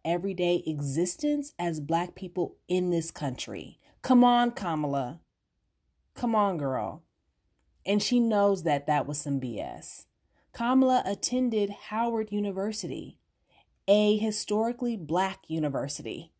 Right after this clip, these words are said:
She is an A K A, which is a Black sorority. Kamala knows the history of this country like we all do.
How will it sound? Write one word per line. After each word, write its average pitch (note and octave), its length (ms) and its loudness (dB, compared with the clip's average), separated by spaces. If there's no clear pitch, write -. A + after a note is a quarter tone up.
She C4 480 4
is G#3+ 120 0
an F#3+ 120 -4
A G#3+ 160 0
K G#3+ 340 -4
A, D3+ 460 -4
which G3+ 180 -4
is G#3 120 -2
a A3+ 100 2
Black D#3+ 500 0
sorority. C#3 800 -4
Kamala C4+ 500 4
knows F#3+ 600 0
the E3 100 -8
history F#3+ 600 -6
of D#3+ 180 -6
this F3 180 -4
country F3+ 420 -8
like E3+ 300 -4
we F#3 200 -4
all D#3 280 2
do. D2+ 420 -8